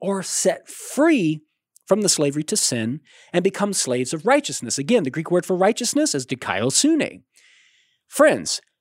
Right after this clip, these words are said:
slavery to sin, that's an intrinsic state. That's something interior, right? It has to do with the wheel being bound up with sin. Paul says that the opposite state of that to which we move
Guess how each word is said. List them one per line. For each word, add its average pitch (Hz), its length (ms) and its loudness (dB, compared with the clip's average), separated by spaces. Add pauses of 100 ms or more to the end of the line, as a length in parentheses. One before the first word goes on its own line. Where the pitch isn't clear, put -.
slavery 285 720 4
to 233 140 -2
sin, 254 560 0 (460)
that's 269 380 2
an 220 220 2
intrinsic 247 720 0
state. - 640 -2 (880)
That's 302 160 4
something 339 320 0
interior, 220 800 0
right? 233 240 2
It 185 40 -10
has 285 160 0
to 196 80 -6
do 226 180 0
with 208 120 -2
the 151 80 -2
wheel 185 300 2
being 151 340 -4 (200)
bound 190 580 0
up 208 240 2
with 165 160 2
sin. - 340 2 (440)
Paul 330 320 4
says 120 580 -2 (320)
that 143 180 -2
the 165 200 -6 (160)
opposite 370 600 4
state - 720 -2 (140)
of 107 360 -2
that 185 420 -6 (480)
to 233 120 4
which 196 240 2
we 175 140 -2
move 202 800 0